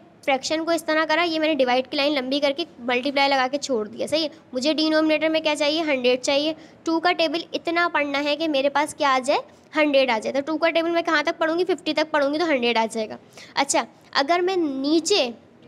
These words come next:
मैं क्या रख रही हूँ? नीचे फिफ्टी रख रही हूँ मल्टीप्लाई का, तो मैं ऊपर भी क्या रखूँगी? मल्टीप्लाई का फिफ्टी ही रखूँगी। अगर टू फिफ्टी से हंड्रेड आ रहा है, ऊपर भी टू फिफ्टी से क्या हो गया?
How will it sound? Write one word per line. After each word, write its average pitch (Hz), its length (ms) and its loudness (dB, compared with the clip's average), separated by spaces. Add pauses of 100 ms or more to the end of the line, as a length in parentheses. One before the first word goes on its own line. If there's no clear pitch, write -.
(240)
मैं 269 140 0
क्या 320 140 2
रख 311 160 0
रही 339 100 -2
हूँ? 370 120 0
नीचे 277 300 -2
फिफ्टी 359 300 -2
रख 330 180 0
रही 320 100 -2
हूँ 339 100 2
मल्टीप्लाई 320 440 2
का, 330 100 0
तो 349 100 -2
मैं 339 100 0
ऊपर 294 300 0
भी 294 120 -2
क्या 302 160 0
रखूँगी? 311 360 0
मल्टीप्लाई 277 500 0
का 320 120 -2
फिफ्टी 320 400 0 (320)
ही 190 140 2
रखूँगी। 220 440 -2
अगर 277 260 2
टू 330 180 -4
फिफ्टी 320 300 -4
से 320 60 0
हंड्रेड 320 280 2
आ 311 80 4
रहा 320 100 2
है, 302 40 2
ऊपर 302 220 -2
भी 302 100 -4
टू 311 160 -2
फिफ्टी 311 300 -4
से 311 140 2
क्या 302 160 2
हो 294 100 2
गया? 320 200 0